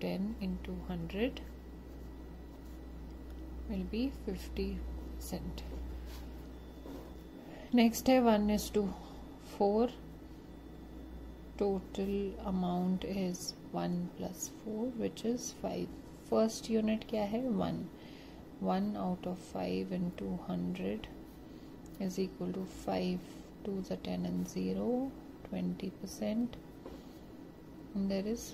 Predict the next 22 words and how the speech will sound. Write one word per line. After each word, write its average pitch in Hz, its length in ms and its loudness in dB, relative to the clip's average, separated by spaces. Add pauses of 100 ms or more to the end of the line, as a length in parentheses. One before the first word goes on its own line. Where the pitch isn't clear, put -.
(180)
four 226 320 10
out 190 320 4
of - 220 -8
five 180 440 2 (160)
into 190 440 0 (1300)
hundred। 180 500 0 (140)
Again, 185 360 4
ये 185 140 4
हम 185 320 4
ट्वेंटी 190 360 0
करेंगे, 190 600 2 (600)
four 190 160 2 (120)
twos 180 360 0
are - 80 -2 (320)
eight 208 340 0 (220)
and 196 400 2
zero। 175 400 0 (500)
So, 185 80 2
this 170 260 0 (120)
is 302 160 0 (280)
eighty 220 220 4 (100)
percent। 165 420 -2